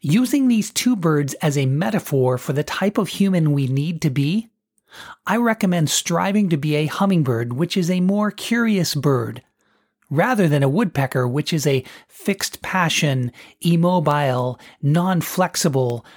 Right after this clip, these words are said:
locked in, a set way of doing things kind of bird. A hummingbird, as you know, moves from plant to plant to plant and never stays long in one place.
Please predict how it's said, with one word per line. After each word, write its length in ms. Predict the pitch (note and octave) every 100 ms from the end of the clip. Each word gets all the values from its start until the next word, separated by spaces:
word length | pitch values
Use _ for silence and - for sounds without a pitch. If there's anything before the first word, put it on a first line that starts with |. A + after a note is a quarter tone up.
| -
locked 540 | C3+ D3+ F#3+ F#3+ - E3+
in, 440 | F3 D3+ B2+ A#2+ - - -
a 100 | E3
set 320 | - G#3+ -
way 220 | F3+ F3+
of 180 | C3+ A#2+
doing 300 | A3+ G#3 D3
things 480 | - B2 A#2+ A#2 - _ _ _ _ _ -
kind 220 | E3 D#3
of 120 | B2 A2
bird. 340 | B2 B2+ - _ _ _ _ _ _ _ _ _ _ _ - - - -
A 80 | E3+
hummingbird, 540 | C#3+ C4+ D4+ D#3 C#3+ C#3
as 200 | D3 C3
you 80 |
know, 400 | C#3 C3 B2+ D3 - _ _ - -
moves 340 | D#3+ E3+ G3+ F3+
from 280 | - D#3 C3
plant 480 | - F3 G#3 - - -
to 80 | -
plant 420 | - F3 F3 -
to 80 | D3
plant 540 | - F3 D3 B2+ - - _ - -
and 160 | D#3 D#3
never 240 | F#3+ C4+
stays 340 | - - A3+ F#3
long 320 | G#3 G#3 F3
in 140 | D#3+
one 180 | E3+ E3+
place. 560 | - G#3+ F3 A2 -